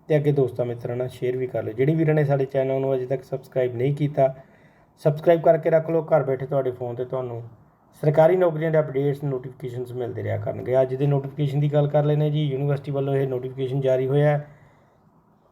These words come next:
ਤਾਂ ਇਹਨਾਂ ਵੱਲੋਂ ਜੋ ਵੱਖ-ਵੱਖ ਤੇਈ ਤਰ੍ਹਾਂ ਦੀਆਂ ਪੋਸਟਾਂ ਤੁਸੀਂ ਦੇਖ ਸਕਦੇ ਹੋ,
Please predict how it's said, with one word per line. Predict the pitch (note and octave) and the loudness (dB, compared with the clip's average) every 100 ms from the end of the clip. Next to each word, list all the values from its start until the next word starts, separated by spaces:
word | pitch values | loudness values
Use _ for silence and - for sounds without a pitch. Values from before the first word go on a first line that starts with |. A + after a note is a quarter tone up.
| _ _ _ - - | _ _ _ -20 4
ਤਾਂ | D#3+ F3 | 6 6
ਇਹਨਾਂ | F3 F#3 | 4 2
ਵੱਲੋਂ | F#3+ F#3+ F#3+ | 4 4 4
ਜੋ | F3+ F#3 | 2 0
ਵੱਖ-ਵੱਖ | D3+ C3+ C3 D3+ D#3 E3 E3+ D3+ - | 0 -2 -2 -2 -2 0 -2 -4 -6
ਤੇਈ | E3 F3+ | -4 -4
ਤਰ੍ਹਾਂ | D#3 E3+ D#3+ | 0 2 2
ਦੀਆਂ | D3 D3+ | 2 0
ਪੋਸਟਾਂ | C#3 C3+ - B2+ | 0 -4 -2 -4
ਤੁਸੀਂ | B2+ B2 | -4 -8
ਦੇਖ | B2 A#2+ A#2 | -6 -6 -6
ਸਕਦੇ | - B2+ B2+ | -2 -2 0
ਹੋ, | C3 | -2